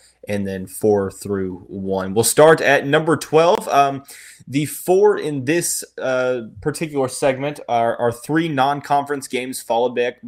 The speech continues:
followed by a conference game. Uh, I'm not saying that none of these games are important. I don't want the, um, the objective of this show to be misconstrued or misinterpreted. I'm not saying that these games are not important.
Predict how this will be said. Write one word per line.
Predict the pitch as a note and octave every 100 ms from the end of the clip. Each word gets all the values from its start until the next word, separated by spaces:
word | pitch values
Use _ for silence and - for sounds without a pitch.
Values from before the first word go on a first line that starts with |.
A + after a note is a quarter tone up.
| F#2+
followed | - B2
by | B2 A#2+
a | B2+
conference | C3 A#2+ A#2+ A2+ -
game. | A2 A2 A2 - - - -
Uh, | - C3 -
I'm | D3+ E3+
not | G3+ A#3 - -
saying | D#3 E3+
that | D3+ B2
none | A#2+ B2
of | A#2
these | A#2 A2
games | A2+ A#2 G#2+
are | G#2+
important. | - G2+ F#2 G2
I |
don't | A2 A#2+
want | B2+ A#2+ D2 G#2 G#2+
the, | G#2+ G#2 - - - - _
um, | - A2 G#2+ G#2 G2 F#2+ F#2 G#2+ - - -
the | A2 A2+ A2 G#2 G#2
objective | - A#2+ G#2+ A#2+ A2+ A2+ G#2
of | - A2 G#2
this | A2 G#2 - -
show | - - A#2+ A2 G#2+
to | G#2 A#2+
be | G#2+ A2
misconstrued | G#2+ A2 - G#2+ - A2 G#2 G#2 -
or | G#2+
misinterpreted. | G#2 G#2+ G2+ G2 D3+ C#3+ C#3 B2+ -
I'm | A2+ A2+
not | B2 C3 C#3
saying | - C#3+ C#3+ B2+
that | A#2 A2+
these | B2 C3 A2+
games | A#2+ A#2 A2+
are | - A2
not | G#2 G#2
important. | G2 G#2 - _